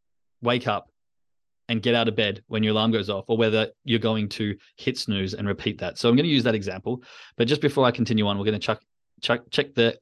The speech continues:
we're going to check the chat for gratitude. There we go. Grateful it's Thursday already. Um, I could have slept another hour at least. There we go. K-, kind of a, um, coincidence in, in conversation there.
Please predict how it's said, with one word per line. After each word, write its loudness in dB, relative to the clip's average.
we're -2
going 2
to -6
check 0
the -4
chat 0
for -12
gratitude. -4
There -8
we -4
go. 2
Grateful 0
it's -4
Thursday 4
already. 0
Um, -2
I -4
could 0
have 2
slept -4
another 0
hour 2
at -2
least. 0
There 2
we 2
go. 0
K-, -6
kind 2
of 0
a, 0
um, -6
coincidence 0
in, -2
in -4
conversation -2
there. 0